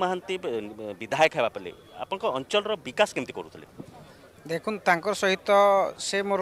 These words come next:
Speaker 2: ବାପା, ସେ ମୋର ଭଗବାନ ବାଗିର ଥିଲେ। ତାଙ୍କ ସହିତ ମୁଁ ସବୁବେଳେ ଥିଲି। ଆଉ ସେ ସବୁବେଳେ ବିକାଶର ଚିନ୍ତା କରନ୍ତି। ଯେତେବେଳେ ବି ସେ, ମାନେ, କେନ୍ସି ମିଟିଂ ବି ହେଲେ ସେ କେନ୍ତା ଆମେ ଦୁଇ ବରଷ କରୋନା ହେଇଗଲା,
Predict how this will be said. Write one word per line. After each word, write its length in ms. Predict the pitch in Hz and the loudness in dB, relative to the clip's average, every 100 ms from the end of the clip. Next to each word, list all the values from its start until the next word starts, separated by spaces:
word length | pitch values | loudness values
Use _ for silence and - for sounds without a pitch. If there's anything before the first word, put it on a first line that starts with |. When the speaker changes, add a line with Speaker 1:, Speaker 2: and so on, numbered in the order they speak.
| 170 | 2
Speaker 2:
ବାପା, 260 | 165 190 196 202 - - | 4 8 8 8 4 0
ସେ 100 | 202 208 | 2 2
ମୋର 160 | 202 190 147 | 0 -2 0
ଭଗବାନ 280 | 170 185 202 | 6 6 6
ବାଗିର 200 | 190 190 190 | 2 0 -6
ଥିଲେ। 140 | 196 233 | -8 -6
ତାଙ୍କ 140 | 160 165 185 | -4 -2 -2
ସହିତ 140 | 185 190 | -2 -2
ମୁଁ 80 | 185 | -2
ସବୁବେଳେ 380 | 190 190 196 180 | -2 0 -2 -4
ଥିଲି। 240 | 175 202 - - - - - - - - | -6 -8 -10 -20 -20 -20 -20 -20 -10 -2
ଆଉ 120 | 160 | -2
ସେ 140 | - 214 | 0 0
ସବୁବେଳେ 420 | - 247 220 247 254 | 4 4 6 8 8
ବିକାଶର 400 | 214 233 226 214 | 6 8 8 6
ଚିନ୍ତା 260 | 220 214 208 | -2 2 2
କରନ୍ତି। 380 | 196 196 180 240 - - - - - - - - - - 143 | 2 -2 -6 -16 -20 -20 -20 -20 -20 -20 -20 -20 -20 -8 -2
ଯେତେବେଳେ 400 | 185 262 262 254 | 4 6 6 6
ବି 120 | 254 | 4
ସେ, 180 | 254 247 240 220 - - - - - - - - | 6 6 6 2 -6 -16 -20 -18 -16 -16 -20 -8
ମାନେ, 240 | 196 202 208 175 | -2 2 2 2
କେନ୍ସି 280 | 196 190 233 | 0 0 0
ମିଟିଂ 280 | 214 233 233 | 0 0 0
ବି 80 | 226 | 2
ହେଲେ 180 | 220 240 | 2 2
ସେ 140 | 240 226 208 | 4 4 2
କେନ୍ତା 280 | 208 202 202 | -2 4 4
ଆମେ 200 | 208 208 190 160 151 143 135 - - - 151 | 4 2 2 -2 -6 -12 -16 -20 -20 -10 -2
ଦୁଇ 120 | 170 | 2
ବରଷ 220 | 190 190 | 4 4
କରୋନା 320 | 180 170 175 180 | 2 4 4 4
ହେଇଗଲା, 320 | 185 180 | 2 2